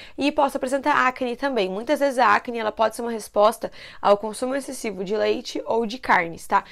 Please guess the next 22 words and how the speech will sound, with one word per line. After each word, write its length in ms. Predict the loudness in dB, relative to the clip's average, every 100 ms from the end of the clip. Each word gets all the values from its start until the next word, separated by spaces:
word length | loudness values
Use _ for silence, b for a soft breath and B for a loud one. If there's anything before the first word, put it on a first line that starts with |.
| B -10
Tanto 180 | -10
que 80 | -2
quando 160 | 0 2
eu 80 | 2
parei 320 | 0 0 -2
de 100 | -6
consumir 380 | -8 -6 -6 -6
carne, 420 | -2 0 0 -4
quando 200 | -8 -6
eu 40 |
parei 200 | -2 -2
de 100 | -2
consumir 360 | -10 -12 -10 -6
leite, 360 | -2 -2 -6 B B -6
eu 80 |
senti 200 | -4 -4
uma 120 | -4 -4
diferença 420 | -4 -4 -4 -6
gigantesca 640 | -4 -6 0 0 0 -4
na 80 | -4
minha 180 | -4 -4
pele. 300 | -4 -6